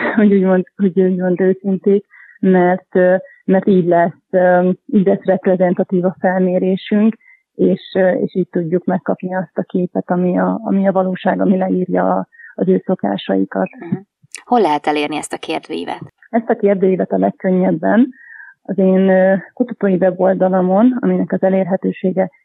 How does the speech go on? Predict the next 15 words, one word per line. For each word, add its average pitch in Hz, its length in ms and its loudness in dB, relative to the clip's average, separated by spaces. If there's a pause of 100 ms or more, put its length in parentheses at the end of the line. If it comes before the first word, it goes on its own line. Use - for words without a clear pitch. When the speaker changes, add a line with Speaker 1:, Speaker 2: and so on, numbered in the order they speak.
(100)
Speaker 1:
W 190 120 -2
W 202 360 2
W 185 40 2 (120)
pont 233 380 2
vargaszilaj, 190 1000 -2
egybe 180 440 0
és 190 160 0
a 185 60 -2
legvégén 180 680 -2 (120)
Y-nal, 202 520 0 (380)
pont 185 300 0 (120)
hu. 170 160 0 (360)
És, 190 540 0
ö, 185 80 4 (100)
hogyha 196 260 -4